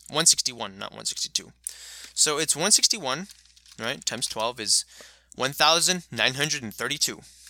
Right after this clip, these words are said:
So let's just say you saved up all that cash over the next forty-one point five years, eighty thousand dollars. Instead of spending it on shoes, you now have eighty K, right? So let's say you took those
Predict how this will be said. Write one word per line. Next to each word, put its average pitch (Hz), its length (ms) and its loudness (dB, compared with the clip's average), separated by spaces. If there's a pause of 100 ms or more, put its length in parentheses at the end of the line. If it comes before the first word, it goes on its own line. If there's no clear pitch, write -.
(140)
So 120 160 2
let's 135 220 4
just - 240 6
say 156 240 2 (440)
you 123 380 -4
saved 123 340 2
up 110 160 -4
all 117 140 0
that 135 220 -2
cash 180 500 0 (300)
over 117 160 -12
the 123 80 -4
next 123 220 2
forty-one 151 500 -2
point 120 260 -8
five 127 220 -4
years, 190 340 -4 (880)
eighty 131 220 -2
thousand 143 340 4
dollars. - 400 -2 (1200)
Instead 131 260 0
of 135 60 -2
spending 151 260 0
it 156 100 2
on 160 100 2
shoes, 208 320 0
you 135 80 -2
now 120 160 0
have 135 160 -2
eighty 117 240 -2
K, - 280 -6 (580)
right? 117 260 0 (340)
So - 160 0
let's 160 200 6
say 185 80 4
you 165 160 -2
took - 300 -2
those 139 520 2